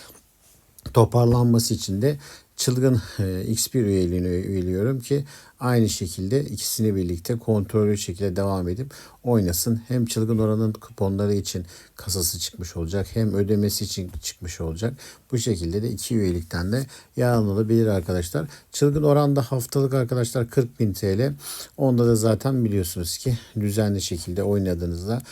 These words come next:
çok büyük kazançlar için özel bir sistem. Topluluk bölümüne de kazançlara ulaşabilirsiniz arkadaşlar.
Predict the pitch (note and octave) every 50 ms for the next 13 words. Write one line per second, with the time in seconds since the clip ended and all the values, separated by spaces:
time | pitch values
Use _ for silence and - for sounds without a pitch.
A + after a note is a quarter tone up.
0 | - - - _ - - B2 A2+ G2 F2+ F2+ F2+ E2+ - - - F#2 F2 G2 F#2+
1 | F#2 E2+ - F#2+ F2 F2 E2 - - B2 A2+ - - A#2+ A2 G#2+ G2+ G2 G2 F#2+
2 | F#2 G2 G#2 G2+ G#2+ B2+ C3+ C3 - - - - - _ - - - - - -
3 | - A2+ A#2+ C3+ C#3+ C#3+ - - C3 A#2+ A#2+ - C3+ C3+ B2 - - B2 A#2 A2
4 | G#2 G2 F#2+ G2 A2+ B2+ A#2 - A2 G2+ G#2+ G#2 G2+ G2 - - F2+ G#2 B2 C#3
5 | C#3+ - - - - _ _ - B2 A#2+ B2 A#2 - - A#2 G#2+ G2+ G#2 G2 G2+
6 | F#2+ - - F#2 F2+ F2 F2 E2 E2 - F2+ E2 F2 E2+ - - C3+ C#3+